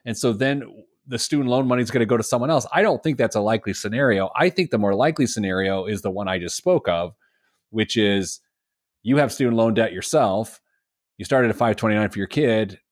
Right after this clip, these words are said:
and then they decide not to go to college, so then you can pay it off yourself, which I think is a, an amazing benefit and a heck of a lot more likely than, "Oh, I just have all this five twenty-nine money. Oh, and this person happens to have student loans." I don't think planning would actually work that way.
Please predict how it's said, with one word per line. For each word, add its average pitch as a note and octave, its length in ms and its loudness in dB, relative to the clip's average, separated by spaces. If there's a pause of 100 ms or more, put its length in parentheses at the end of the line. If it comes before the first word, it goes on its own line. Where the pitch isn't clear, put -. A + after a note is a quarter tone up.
and A2+ 160 0
then A#2+ 100 4
they A#2 100 2
decide G#2+ 340 0
not G2+ 180 0
to G#2 60 -4
go G2 120 0
to F#2 60 -2
college, A2 400 2
so - 140 -6
then G2 100 0
you G2 80 -2
can F#2 160 -6
pay G2 220 -2
it F2+ 80 -2
off B2+ 260 0
yourself, F#2+ 320 -2
which A2 140 0
I B2 100 4
think A#2+ 260 -2
is F#2+ 240 0 (220)
a, F#2+ 140 -4 (100)
an G#2 80 -8
amazing G2+ 640 0
benefit F2+ 560 -6 (360)
and C3+ 140 -4
a C#3 80 -2
heck F#3 300 -2
of D#3+ 100 0
a B2+ 40 4
lot G#2+ 280 2
more G2 180 -2
likely F2+ 720 -2 (280)
than, G#2 260 2
"Oh, A2+ 180 4
I G2+ 120 4
just G2 140 -6
have G#2 180 2
all F#2+ 100 2
this F#2+ 140 -2
five F#2 260 0
twenty-nine G2 460 -2
money. F#2 260 -2
Oh, A#2 280 4
and G2 120 -2
this G#2 140 -2
person F#2+ 300 -4
happens G2 340 -4
to F#2 80 -2
have F2+ 180 -2
student F2+ 320 -8
loans." G#2 340 0 (440)
I C3 80 0
don't - 180 -4
think C3+ 240 -2
planning B2+ 460 -2
would G2+ 100 0
actually G#2+ 320 0
work G#2+ 280 -6
that - 180 -6
way. - 100 -20